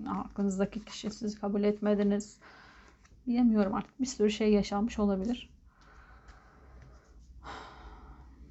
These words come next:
Derin nefesimi aldım. Ayağımı da topladım. Şimdi size bir kart seçeceğim. Ee, peki bunlar olmuş ama hayatınıza nasıl devam etmelisiniz? Ee,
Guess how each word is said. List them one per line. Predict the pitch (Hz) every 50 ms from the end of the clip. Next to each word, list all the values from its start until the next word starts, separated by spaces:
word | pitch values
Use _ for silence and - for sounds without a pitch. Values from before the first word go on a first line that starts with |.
| - - - -
Derin | 190 180 180 185 190 196
nefesimi | 196 - 208 202 - - 208 202
aldım. | 202 208 202 196 208 233 240 220 220 - - - - - - - - - - - - - -
Ayağımı | - 214 214 208 208 202 202
da | 202 202
topladım. | - - 214 214 214 208 208 196 214 233 226 -
Şimdi | - 208 226
size | 214 - 214 202 208 208 196
bir | 202
kart | 196 - 202 196 196 - -
seçeceğim. | 196 175 - - - 185 190 202 220 240 - - - - - - - - - - - - - - - - - -
Ee, | 214 202 202 202 -
peki | - 294 294 - - 220 208
bunlar | 233 240 269 269
olmuş | 240 226 226 233 240 240 - 302
ama | 269 208 196
hayatınıza | 208 220 220 220 220 - 247 226 233 226
nasıl | 247 240 - -
devam | 202 202 196 196 196 190 190
etmelisiniz? | 190 - 214 214 214 208 - 220 220 214 214 - - - - - - - -
Ee, | - 208 202 196 202 202